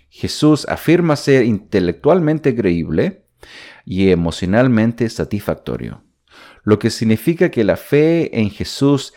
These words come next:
se siente bien, pero incluso en estos momentos en que los sentimientos nos traicionan y las circunstancias se desvían,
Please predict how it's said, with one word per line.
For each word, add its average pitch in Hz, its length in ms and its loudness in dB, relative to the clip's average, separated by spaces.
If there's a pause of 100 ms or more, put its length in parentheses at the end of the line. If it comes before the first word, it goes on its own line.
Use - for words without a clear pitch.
(140)
se - 260 -10
siente 165 500 0
bien, 101 520 0 (460)
pero 117 540 6 (280)
incluso 175 500 2
en 143 80 4
estos 160 240 2
momentos 131 720 2
en 107 220 0
que 101 120 -6
los 98 200 -2
sentimientos 104 880 0
nos 95 140 -4
traicionan 95 800 0 (340)
y - 80 -4
las 87 180 0
circunstancias 104 920 -2
se 95 140 -2
desvían, 98 720 0